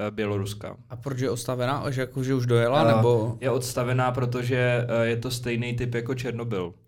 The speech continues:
Speaker 2: Jo, takže
Speaker 1: Eh,
Speaker 2: ch-, eh,
Speaker 1: takže, eh, takže vlastně
Speaker 2: grafite
Speaker 1: jako
Speaker 2: moderovaný, eh, reaktor.
Speaker 1: Jo, jo. Takže ji vlastně jako postupem odstavili, protože to bylo nebezpečný a,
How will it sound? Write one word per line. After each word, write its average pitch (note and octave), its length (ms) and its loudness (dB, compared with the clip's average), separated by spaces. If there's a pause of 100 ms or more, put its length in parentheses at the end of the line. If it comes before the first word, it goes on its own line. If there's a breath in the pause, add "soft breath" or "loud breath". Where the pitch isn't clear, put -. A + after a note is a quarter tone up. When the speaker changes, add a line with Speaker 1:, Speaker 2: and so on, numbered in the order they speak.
(180)
Speaker 2:
Jo, B2 180 0
takže A#2+ 240 0
Speaker 1:
Eh, - 20 4
Speaker 2:
ch-, G#2+ 220 2
eh, B2 280 2
Speaker 1:
takže, A#2+ 260 6 (200)
eh, A#2 80 -4
takže A2+ 300 -6
vlastně A2+ 200 0
Speaker 2:
grafite A#2+ 300 4
Speaker 1:
jako B2 100 4
Speaker 2:
moderovaný, A#2+ 680 2
eh, A#2+ 100 0 (120)
reaktor. G#2+ 380 0
Speaker 1:
Jo, G2 80 -2
jo. G#2+ 80 -6 (320 loud breath)
Takže A#2+ 260 -2
ji B2 80 4
vlastně B2 320 2
jako A#2+ 180 0
postupem A#2+ 480 -4
odstavili, A#2 480 -4
protože A2+ 240 -6
to A2+ 80 -6
bylo A#2 160 -4
nebezpečný A2+ 880 -8
a, G#2+ 420 -2